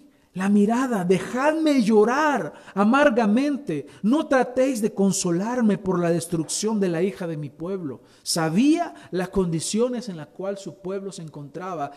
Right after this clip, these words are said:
y esto le causó un lamento. De hecho, ve-, citábamos a Isaías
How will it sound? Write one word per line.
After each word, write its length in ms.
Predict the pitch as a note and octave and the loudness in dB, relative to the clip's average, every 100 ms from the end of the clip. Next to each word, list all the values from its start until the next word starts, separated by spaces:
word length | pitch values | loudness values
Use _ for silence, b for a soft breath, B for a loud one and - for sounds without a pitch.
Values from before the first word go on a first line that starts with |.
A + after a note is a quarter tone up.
| B | B
y 180 | D#3 E3+ | -4 -2
esto 200 | F#3+ F#3+ | 0 -2
le 100 | E3+ | -4
causó 360 | - D3 - E3+ | -6 -8 -6 -8
un 160 | F3 | -8
lamento. 560 | D#3+ D3 D3+ F3+ - - _ _ _ _ _ _ _ _ _ _ _ _ _ | -10 -14 -16 -18 -20 -20 _ _ _ _ _ _ _ _ _ _ _ _ _
De 120 | D3+ | -4
hecho, 320 | D#3+ G3 F3+ B B | 0 2 2 B B
ve-, 280 | E3 E3+ - F3+ | 0 0 0 -6
citábamos 680 | - G3 E3+ G#3 G#3 G#3 F#3+ | -2 -2 0 2 2 0 0
a 80 | F#3 | -2
Isaías 680 | F3+ - F3 G#3+ F#3+ F3+ | -2 -4 -2 0 -2 -4